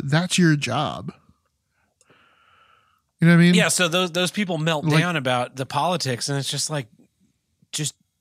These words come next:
Speaker 2: n-, none of it's gonna ever, you'll never win the politics,
Speaker 1: Nope.
Speaker 2: and it'll never,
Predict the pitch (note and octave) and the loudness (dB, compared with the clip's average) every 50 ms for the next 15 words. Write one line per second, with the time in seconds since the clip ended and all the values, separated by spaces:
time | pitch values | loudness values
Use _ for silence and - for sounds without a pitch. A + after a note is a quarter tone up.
0 | _ _ - G3 C#3+ C3 C#3 D#3+ F3 C3+ D3+ C#3 D#3 E3+ F#3 F3 E3 - - F3+ | _ _ -16 -10 -6 -4 -4 -4 -4 -6 -4 -4 -2 -2 -2 -4 -4 -6 -6 -4
1 | E3 D#3+ C#3+ C3+ C#3+ C#3 D#3 D#3 D3+ D3 C#3+ D3+ D3 D3+ D#3 D#3 D#3 E3 G3 G#3 | -4 -4 -4 -4 -6 -4 -4 -4 -4 -4 -6 -6 -4 -4 -2 0 0 -2 -2 -2
2 | G#3+ E3 D#3+ D#3 C#3+ C3 A#2+ G#2+ A#2 A2+ G2 G2 G#2 G#2+ - C3+ A#2+ A#2+ - - | -2 -2 -2 -2 -2 -4 -4 -6 -8 -8 -8 -10 -10 -10 -8 -6 -6 -6 -6 -10
3 | - - _ - D#3 C#3+ C#3+ D3 C#3 C#3+ D#3 D#3 D#3+ D#3 D#3 D3+ D3 C#3+ D3 D#3 | -12 -8 _ -2 0 0 0 0 -2 -2 -2 -2 0 -2 -2 -2 -2 -2 -2 -2
4 | D3 C#3+ D#3+ D#3+ D#3+ D#3 D#3+ D3 | -2 -2 -2 -2 -2 -2 -2 -4